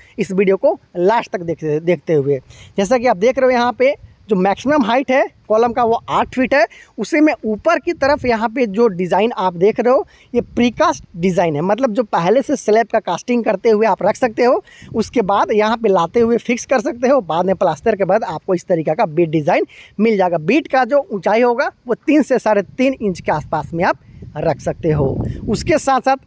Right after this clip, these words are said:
ये जो आप देख रहे हो, जो तीन डिज़ाइन आप देख रहे हो, ये भी प्रीकास्ट ही डिज़ाइन है। ये थोड़ा नज़दीक ले जाकर मैं आपको दिखा देता हूँ। चार से साढ़े चार इंची मोटा और लगभग डेढ़ फीट के आसपास में height वाले ये डिज़ाइन को पहले से आप slab के रूप में ढलाई करोगे, फिर जब जोड़ाई होगा, उस समय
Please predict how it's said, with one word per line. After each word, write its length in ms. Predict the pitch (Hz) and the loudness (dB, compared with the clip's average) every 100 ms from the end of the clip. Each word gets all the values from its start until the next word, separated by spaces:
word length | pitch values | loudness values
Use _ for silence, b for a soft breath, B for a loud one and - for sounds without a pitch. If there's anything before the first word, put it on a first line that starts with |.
| _ 208 | _ -4
ये 220 | 214 269 | 0 0
जो 120 | 262 | 0
आप 280 | - 208 220 | -2 -4 -2
देख 200 | 180 208 | -2 0
रहे 80 | 226 | 2
हो, 60 | 220 | 2
जो 100 | 196 | 0
तीन 340 | - 226 240 | -2 0 2
डिज़ाइन 340 | 208 190 208 226 | 2 2 0 0
आप 200 | 170 170 | -2 -2
देख 200 | 175 196 | 0 0
रहे 80 | 214 | 2
हो, 40 | 202 | 2
ये 60 | |
भी 120 | 185 | 2
प्रीकास्ट 520 | 233 202 175 214 - 185 | -2 -4 -2 -2 -2 -4
ही 140 | 185 | -2
डिज़ाइन 380 | 185 175 196 208 | 0 0 2 2
है। 80 | 359 b b b b - | 0 b b b b -2
ये 160 | 175 185 | 0 2
थोड़ा 200 | 190 190 | 2 2
नज़दीक 300 | 190 185 254 | 2 2 2
ले 120 | 233 | 2
जाकर 200 | 226 214 | 2 0
मैं 100 | 208 | -2
आपको 160 | 196 185 | 0 -2
दिखा 180 | 180 | 0
देता 200 | 202 220 | 0 0
हूँ। 180 | 208 311 - - | 0 -2 -4 -2
चार 180 | 220 254 | 0 -2
से 140 | - | -4
साढ़े 260 | - 233 208 | -2 -2 0
चार 240 | 226 226 | 0 0
इंची 320 | 262 196 220 | -2 -4 -2
मोटा 340 | 185 170 214 359 b b b | -2 -2 -2 -4 b b b
और 160 | 175 165 | -2 0
लगभग 240 | 185 208 | 2 0
डेढ़ 240 | 233 202 269 | 0 0 0
फीट 180 | 262 220 | -4 -6
के 80 | 269 | -4
आसपास 440 | 170 214 - 214 - | -2 -2 -2 -4 -2
में 80 | 240 | -6
height 260 | - 170 208 | -2 -2 0
वाले 200 | 214 214 | 2 2
ये 80 | 202 | 2
डिज़ाइन 360 | 185 175 196 | 0 0 -2
को 80 | 208 | -2
पहले 360 | 185 170 190 294 | -4 -2 0 0
से 120 | 262 | -2
आप 260 | 214 196 - | -6 -6 -6
slab 340 | - 202 254 b b b _ | -2 0 0 b b b _
के 60 | 202 | 0
रूप 160 | 214 | 0
में 120 | 285 202 | 0 -2
ढलाई 240 | 160 196 | 0 0
करोगे, 300 | 220 247 247 | 2 0 0
फिर 160 | 247 233 | 0 -2
जब 160 | 208 | -2
जोड़ाई 320 | 160 175 208 | 0 2 2
होगा, 260 | 262 233 302 b b b - | 2 0 -2 b b b -8
उस 160 | 240 | -2
समय 220 | 285 311 | 0 0